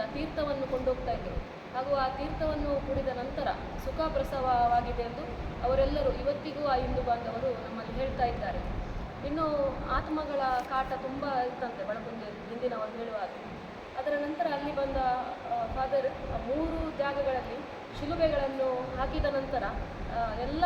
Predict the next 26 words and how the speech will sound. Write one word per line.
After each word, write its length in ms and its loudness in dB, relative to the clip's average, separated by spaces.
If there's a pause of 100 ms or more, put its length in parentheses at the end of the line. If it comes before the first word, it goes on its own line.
ಧರ್ಮದವರಿಗೂ 880 2
ಈ 60 0
ಒಂದು 180 2
ಆತ್ಮಗಳ 360 0
ಕಾಟದಿಂದ 520 0
ಮುಕ್ತಿ 320 -2
ಸಿಕ್ಕಿತ್ತು. 500 -4
ಹಾಗೂ 260 2
ಎಲ್ಲರೂ 400 -4
ಯಾವುದೇ 680 -2
ಸಮಯದಲ್ಲಿ 600 0
ಕೂಡ 180 -2 (480)
ಅಲ್ಲಿ 420 2
ಸಂಚಾರ 360 0
ಮಾಡಲು, 320 -2
ಓಡಾಡಲು 720 0
ಏನೂ 220 -2
ಸಮಸ್ಯೆ 460 -2
ಅಲ್ಲಿ 200 -2
ಅವರಿಗೆ 300 -2
ಆಗಲಿಲ್ಲ. 500 -2 (580)
ಅದರಿಂದ 280 0
ನಮ್ಮ 240 0
ಈ 160 -2
ಬಳಕುಂಜೆ 380 0
ಊರಿನಲ್ಲಿ 840 -2